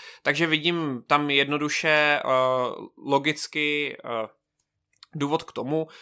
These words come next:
aby jsme vytvořili nějakou společnou evropskou armádu. To by neznamenalo, že by byla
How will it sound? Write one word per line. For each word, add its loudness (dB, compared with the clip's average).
aby -4
jsme -2
vytvořili -2
nějakou -4
společnou -6
evropskou -6
armádu. 0
To -4
by 2
neznamenalo, -2
že -6
by -2
byla 4